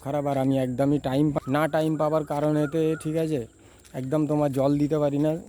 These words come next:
জলটা না দিয়ে পুরো তোমার জমির একদম ধানের সবুজ পাতা একেবারে লাল হয়ে গেছে। হুম, তো মনটা খুব খারাপ হয়ে গেল, ঠিক আছে? এই আমি সন্ধে হয়ে গেছে, এখন বাড়ি যাব এবারে,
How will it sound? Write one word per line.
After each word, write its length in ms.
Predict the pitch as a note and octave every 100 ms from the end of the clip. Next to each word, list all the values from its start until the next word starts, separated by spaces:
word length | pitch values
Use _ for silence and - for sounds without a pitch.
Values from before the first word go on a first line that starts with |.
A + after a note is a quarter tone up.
| - E3+ A#2
জলটা 380 | C#3 C#3 C#3
না 220 | C#3 C3+ C#3
দিয়ে 360 | C#3 D#3+ G3 D3
পুরো 280 | C#3 D3 C#3+
তোমার 380 | C3+ C3+ C3+ B2
জমির 320 | B2+ C3+ C3+
একদম 420 | B2 A#2+ C3 C3+ A#2+
ধানের 460 | A2 B2+ C3+ C3 - - - -
সবুজ 300 | C#3 C#3+ C3+
পাতা 380 | C#3 B2 D3 C#3
একেবারে 300 | B2+ B2+ C3+
লাল 360 | B2 B2 D3+ C3+
হয়ে 240 | C3 B2+
গেছে। 280 | A#2+ B2 A2+ - - - - -
হুম, 200 | D#3+ D#3 A#2 - - - - - -
তো 240 | C#3 C3 B2+
মনটা 260 | C3 C3
খুব 160 | B2+ C3+ -
খারাপ 240 | C3+ C#3+
হয়ে 240 | C3 C3
গেল, 280 | B2+ B2+ C#3 -
ঠিক 120 | C#3+
আছে? 260 | D3 C#3 C3
এই 240 | C3+ C#3
আমি 160 | C3+ D3 -
সন্ধে 240 | C#3 D3
হয়ে 240 | D#3 D#3 D3
গেছে, 220 | D3+ E3+
এখন 260 | D3 C#3+ C3+
বাড়ি 200 | B2+ C3+
যাব 340 | C#3+ C#3+ E3+ B3
এবারে, 300 | C#3 D3+ F3+